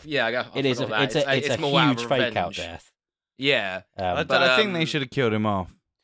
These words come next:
Speaker 2: I
Speaker 1: Well,
Speaker 2: think
Speaker 1: Korg, I thought they were
Speaker 2: I,
Speaker 1: actually
Speaker 2: I
Speaker 1: going
Speaker 2: thought
Speaker 1: to.
Speaker 2: they
Speaker 1: I
Speaker 2: were
Speaker 1: was
Speaker 2: actually
Speaker 1: like,
Speaker 2: killing him off, and I was like,
Speaker 1: Yeah.
Speaker 2: "Oh, okay, yeah, I'm fine with that." And then
Speaker 1: He
Speaker 2: he
Speaker 1: doesn't
Speaker 2: no,
Speaker 1: bring
Speaker 2: lo
Speaker 1: much
Speaker 2: and
Speaker 1: to the rest of the
Speaker 2: behold,
Speaker 1: story,
Speaker 2: the,
Speaker 1: but
Speaker 2: the on-,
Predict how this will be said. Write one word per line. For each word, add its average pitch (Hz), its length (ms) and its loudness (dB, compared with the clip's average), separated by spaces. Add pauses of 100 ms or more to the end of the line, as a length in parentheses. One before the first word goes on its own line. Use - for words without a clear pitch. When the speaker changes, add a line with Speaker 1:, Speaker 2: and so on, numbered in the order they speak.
(300)
Speaker 2:
I 185 260 2
Speaker 1:
Well, - 20 0
Speaker 2:
think - 420 0
Speaker 1:
Korg, - 100 -18
I 262 280 2
thought 160 240 0
they 123 160 -2
were 147 200 4
Speaker 2:
I, 147 140 4
Speaker 1:
actually - 260 -6
Speaker 2:
I 165 160 6
Speaker 1:
going 220 100 -2
Speaker 2:
thought 156 140 2
Speaker 1:
to. 110 40 -2
Speaker 2:
they 110 80 2
Speaker 1:
I 117 40 4
Speaker 2:
were 123 80 2
Speaker 1:
was 113 120 4
Speaker 2:
actually 120 140 -4
Speaker 1:
like, 107 100 -6
Speaker 2:
killing 101 240 -2
him 98 60 -2
off, 92 220 0
and 95 80 -6
I 92 60 -2
was 85 160 -4
like, 95 220 -2
Speaker 1:
Yeah. 156 200 0
Speaker 2:
"Oh, 185 40 6 (120)
okay, 131 120 0
yeah, 120 240 0
I'm 107 140 0
fine 107 300 0
with 87 140 -8
that." 90 240 -4
And 95 160 -6
then 98 140 -2
Speaker 1:
He 98 60 -4
Speaker 2:
he 196 60 -4
Speaker 1:
doesn't 151 360 -4 (260)
Speaker 2:
no, 131 260 2
Speaker 1:
bring 131 120 -4
Speaker 2:
lo 131 120 4
Speaker 1:
much 139 80 4
Speaker 2:
and - 20 -4
Speaker 1:
to 139 60 -6
the 143 60 2
rest 127 80 2
of 123 60 4
the 123 60 4
Speaker 2:
behold, 123 180 2
Speaker 1:
story, 98 440 -12
Speaker 2:
the, - 260 -2
Speaker 1:
but 82 180 -18
Speaker 2:
the 180 120 -2
on-, 233 180 2